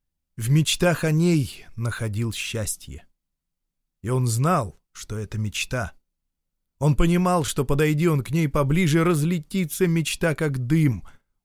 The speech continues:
Увидит он грубо намалеванную картину, и краски, и полотно. Но мечта ли то была?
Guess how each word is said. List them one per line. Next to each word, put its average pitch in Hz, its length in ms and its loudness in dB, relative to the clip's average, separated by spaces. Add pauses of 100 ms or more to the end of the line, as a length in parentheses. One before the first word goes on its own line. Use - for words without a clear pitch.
Увидит 151 380 4
он 143 200 2
грубо 151 360 4
намалеванную 131 800 2
картину, 160 720 0 (180)
и 82 100 -12
краски, 131 720 -2 (140)
и - 80 -8
полотно. 135 720 -2 (1500)
Но 90 120 -8
мечта 165 520 -2
ли 170 140 0
то 147 240 0
была? 90 580 -6